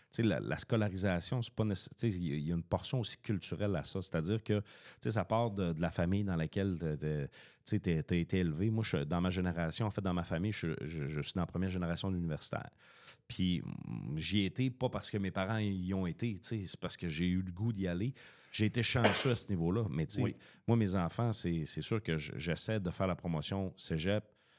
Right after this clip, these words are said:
Speaker 1: euh, université, j'essaie de, pas, pas que c'est meilleur qu'un D E P, par exemple, mais tu sais, j'essaie vraiment de, de, de susciter en eux cet intérêt-là. Puis, tu sais, c'est, euh, en parler, faire des tournées, euh, dire aussi aux gens que c'est accessible, c'est possible.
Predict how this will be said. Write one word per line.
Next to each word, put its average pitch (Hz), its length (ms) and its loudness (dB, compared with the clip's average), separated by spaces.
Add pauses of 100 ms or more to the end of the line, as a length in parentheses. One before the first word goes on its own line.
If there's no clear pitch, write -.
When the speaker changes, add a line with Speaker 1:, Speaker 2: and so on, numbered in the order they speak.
(140)
Speaker 1:
euh, 78 220 2
université, 85 560 0
j'essaie 92 340 0
de, - 80 -10 (140)
pas, 110 120 4
pas - 180 -4
que - 60 -2
c'est 104 140 2
meilleur 98 540 2
qu'un 87 180 0
D 85 120 0
E 76 80 2
P, 131 120 -4
par 101 120 2
exemple, 104 260 0
mais 95 80 2
tu - 60 -4
sais, 107 60 0
j'essaie 101 280 2
vraiment 107 360 4
de, 101 240 2 (460)
de, 85 240 4
de 82 120 2
susciter - 460 0
en 104 160 4
eux 120 80 2
cet 98 300 -2
intérêt-là. 90 760 2
Puis, 87 220 0
tu - 80 -20 (220)
sais, 131 240 4
c'est, - 340 -2
euh, 57 140 -2 (100)
en 104 140 4
parler, 107 460 2
faire 117 220 0
des 107 120 0
tournées, 101 480 0
euh, 85 100 0
dire 117 320 0
aussi 107 200 -2
aux 117 100 2
gens 120 140 0
que - 60 -6
c'est - 240 -6
accessible, 95 540 -2
c'est - 200 -2
possible. 113 600 0